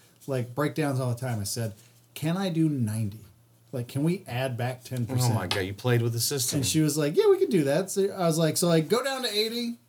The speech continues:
Speaker 1: and then just give me an extra throw there. Just
Speaker 2: Mm-hmm.
Speaker 1: a little bit more cheese than eighty."
Speaker 2: Mm-hmm.
Speaker 1: She's like, "Yeah, I totally get you. I got you." She made it, came here. We ordered two 'cause there's a bunch of us.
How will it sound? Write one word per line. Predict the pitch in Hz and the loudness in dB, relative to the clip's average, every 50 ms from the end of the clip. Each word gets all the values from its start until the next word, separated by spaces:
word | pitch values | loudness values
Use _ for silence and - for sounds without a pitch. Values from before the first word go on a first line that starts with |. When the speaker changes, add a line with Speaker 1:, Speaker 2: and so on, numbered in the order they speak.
| _ - | _ -8
Speaker 1:
and | 202 226 | -6 -6
then | 240 254 269 | -4 -4 -6
just | 277 254 247 - - - _ _ _ _ _ - - | -8 -6 -6 -8 -8 -10 _ _ _ _ _ -12 0
give | - 208 | 2 2
me | 214 208 196 | 4 4 4
an | 175 180 190 - | 4 2 0 -2
extra | 190 170 165 - - 151 | -4 -4 -4 -2 -4 -4
throw | 123 - - 143 139 131 127 123 | -4 -2 -2 0 0 2 2 0
there. | 120 117 98 92 95 98 - | 0 0 -2 -4 -8 -4 -2
Just | 170 165 | 0 2
Speaker 2:
Mm-hmm. | 117 175 160 165 175 196 | 2 2 2 2 2 4
Speaker 1:
a | |
little | 214 240 240 233 214 | 4 4 4 4 2
bit | 175 185 185 180 | -2 -4 -6 -6
more | 160 151 143 | -8 -8 -8
cheese | 131 - 147 139 123 110 | -6 -8 -6 -6 -8 -8
than | 120 113 104 | -8 -8 -8
eighty." | 98 95 101 120 151 147 - | -8 -10 -10 -12 -12 -10 -6
Speaker 2:
Mm-hmm. | 123 123 113 117 127 127 135 139 | -4 -2 0 0 0 -2 -4 -6
Speaker 1:
She's | - - | -6 -2
like, | 165 156 127 | -2 0 0
"Yeah, | 151 127 110 - | 0 0 0 -2
I | 135 | -6
totally | 117 - 156 147 147 147 | -6 -4 0 0 0 2
get | 135 143 135 - | 0 0 -2 -2
you. | - 147 143 | -4 -6 -4
I | 131 120 | -4 -4
got | 120 120 113 107 - - | -2 -2 -4 -4 -6 -8
you." | 110 113 110 | -10 -12 -12
She | - - - 123 120 | -14 -10 -6 -4 -2
made | 120 123 143 143 147 | -2 0 0 0 0
it, | 151 156 156 - - _ _ _ _ _ _ _ _ _ _ _ _ _ | 0 -2 -4 -6 -12 _ _ _ _ _ _ _ _ _ _ _ _ _
came | - 147 143 143 | -4 -2 0 0
here. | 147 143 143 131 | 0 0 0 0
We | 127 147 151 | 0 0 0
ordered | 151 139 131 120 - | 0 0 0 -2 -2
two | - 185 180 160 131 117 | 0 2 2 4 2 2
'cause | 120 117 | 0 -2
there's | 117 117 | -2 -2
a | 113 | -2
bunch | 110 139 143 147 160 | -2 -2 -2 0 0
of | 165 165 | 2 2
us. | 165 160 | 0 0